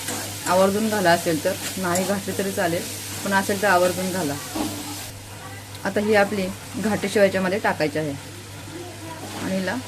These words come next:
याच्यासोबत परतून घ्यायचं आहे. छान लागते, पहा, करून पहा एकदा,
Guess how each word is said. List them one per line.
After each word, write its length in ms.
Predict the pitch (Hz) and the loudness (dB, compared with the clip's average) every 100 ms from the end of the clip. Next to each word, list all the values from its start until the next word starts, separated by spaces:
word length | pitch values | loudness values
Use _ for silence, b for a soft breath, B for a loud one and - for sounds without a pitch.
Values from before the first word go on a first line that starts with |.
| - | -8
याच्यासोबत 560 | 180 190 196 202 196 - | -4 -2 -2 0 0 4
परतून 360 | 202 160 175 175 | 4 4 0 0
घ्यायचं 300 | 180 160 160 | 0 0 0
आहे. 140 | 156 214 - - - - - - - | -2 -4 -10 -12 -10 -10 -8 -8 -6
छान 180 | 214 208 | -2 0
लागते, 320 | 220 208 - | 2 0 -2
पहा, 240 | 202 202 165 - - - | -2 -2 -2 -6 -10 2
करून 220 | 196 214 | 2 4
पहा 200 | 220 214 | 2 4
एकदा, 300 | 202 180 165 | 4 4 0